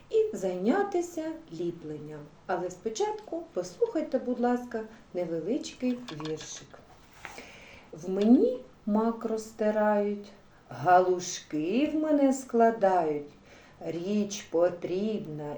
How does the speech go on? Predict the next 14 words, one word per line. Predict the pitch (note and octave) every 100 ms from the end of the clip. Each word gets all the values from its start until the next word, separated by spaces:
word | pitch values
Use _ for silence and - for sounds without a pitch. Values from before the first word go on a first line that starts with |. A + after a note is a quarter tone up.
| -
і | G3+ F#3+ D#3+
нехитра, | D3 D3 D3 - F#3+ C#4 A4 A4 G3+ E3+ E3 - - - - - -
називають | E3+ F#3 F3+ C#3 D#3 C#3+ F3+ C#4+ G4 F4 E4
всі | - - - D4 D4 D4 - - - _ _ -
макітра. | B3+ A#4+ B4 - - F#3 F#3 - E3+ F3 - - _ - - _ - - - - -
А | - C#3
що | - C#4+ A4
ж | A#4+ -
це | G#4
таке | G4+ G#4 - A#3 D#3 C#3+ C#3
макітра? | G3 C4+ - F3+ - - C#3 - - - - - - -
Дітки, | E3+ E3 - D3+ -
макітра — | E3+ F3+ F3+ - F3+ C4 B3+ D#3+ - - - -
це | - D4 G#4+